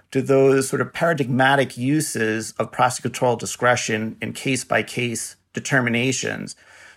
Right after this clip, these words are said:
veer into something else, into new territory, like where the executive is effectively changing the law or making law, because rather than on case-by-case basis, the executive is deciding to not enforce the law against a category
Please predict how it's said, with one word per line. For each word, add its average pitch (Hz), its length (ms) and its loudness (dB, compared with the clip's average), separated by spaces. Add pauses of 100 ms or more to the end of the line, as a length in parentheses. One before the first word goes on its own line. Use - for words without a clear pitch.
(380)
veer 165 460 4
into 156 300 0
something 135 480 0
else, 113 400 0
into 127 320 -4
new 127 160 0
territory, 127 600 0
like 113 340 -2
where 117 160 2
the 120 200 -4
executive 127 600 2
is 110 100 -4
effectively 123 680 -2
changing 127 560 0
the 113 80 0
law 117 420 4
or 110 80 0
making 113 420 -4
law, 117 520 4 (340)
because 135 600 0
rather 147 340 6
than 135 160 2
on 120 140 2
case-by-case 117 800 -4
basis, 117 640 -2
the 117 120 -6
executive 117 540 -2
is 98 80 -10
deciding 110 720 0 (180)
to - 80 -6
not 127 340 2
enforce 135 500 0
the 123 80 -2
law 117 340 4
against 117 440 -4
a 107 60 -4
category 117 1080 2